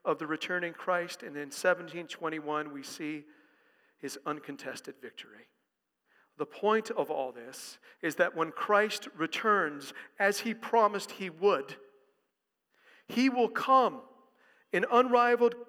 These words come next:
glory to carry out an uncontested victory.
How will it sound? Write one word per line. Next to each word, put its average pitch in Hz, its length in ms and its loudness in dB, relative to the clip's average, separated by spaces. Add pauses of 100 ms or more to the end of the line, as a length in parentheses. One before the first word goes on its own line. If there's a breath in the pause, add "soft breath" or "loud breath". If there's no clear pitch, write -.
(100)
glory 185 500 2 (200 loud breath)
to - 100 -12
carry 208 500 4
out 190 280 2 (100)
an 165 140 -2 (140)
uncontested 196 880 0
victory. 147 480 -6